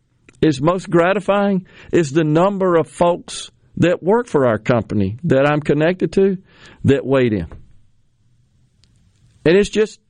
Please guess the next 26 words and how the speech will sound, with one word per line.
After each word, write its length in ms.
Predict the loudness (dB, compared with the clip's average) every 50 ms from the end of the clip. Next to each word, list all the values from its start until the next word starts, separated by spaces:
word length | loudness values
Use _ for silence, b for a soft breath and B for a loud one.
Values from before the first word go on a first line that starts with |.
| _ _ -2
no 160 | 0 0 0
big 240 | 0 -2 -6 -4 -2
deal. 340 | -2 0 2 2 0 -2 -4 _
Just 200 | -4 -4 -4 -2
treat 240 | 0 -2 -2 0 0
people 240 | -2 -2 0 0 0
right. 380 | 0 0 0 0 -2 -4 -8 _ _ _ _ _ _ _ _ _ _ _ _ _ _ _ _ _ _ _ _ _ _ _ _ _ -2
That 140 | 0 0
ain't 140 | 2 2 2
hard. 400 | 2 2 0 -2 -4 -6 -8 -10 -14 _ _ _ _ _ _ _ _ _ _ -4
<laughs> 180 | -4 -4 -2 -2
It's 200 | -2 -2 -2 -2
just 220 | -2 -2 0 0
all 180 | 0 0 0 0
there 140 | 0 2 2
is 200 | 0 0 -2 -2
to 240 | -2 -2 0 0
it. 160 | -4 -4 -6 -10 b b b b b b
The 80 | b 0
market 540 | 0 0 0 -2 -2 -4 -2 -4 -4 -4 _ _ _ _ _ _ _ _ _ _ _ _ _ 0
will 360 | 0 2 2 2 0 -2 -4 _ _ _
punish 440 | -4 -2 0 0 0 0 -2 -2 0
you 160 | 2 4 4
if 160 | 4 2 0 0
you 140 | -2 0 0
don't, 420 | 0 0 -2 -4 -6 -12 -12 -12